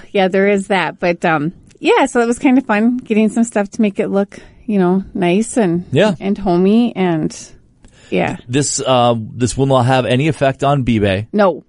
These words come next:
Speaker 2: moving forward.
Speaker 1: None.
Speaker 2: With the exception temporarily of you are not unable to pick up your certificates after noon.
Speaker 1: Right.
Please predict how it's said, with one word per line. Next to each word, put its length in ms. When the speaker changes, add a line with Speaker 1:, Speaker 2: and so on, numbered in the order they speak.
Speaker 2:
moving 300
forward. 520
Speaker 1:
None. 360
Speaker 2:
With 340
the 160
exception 540
temporarily 840
of 680
you 280
are 100
not 200
unable 320
to 120
pick 260
up 160
your 100
certificates 480
after 420
noon. 340
Speaker 1:
Right. 300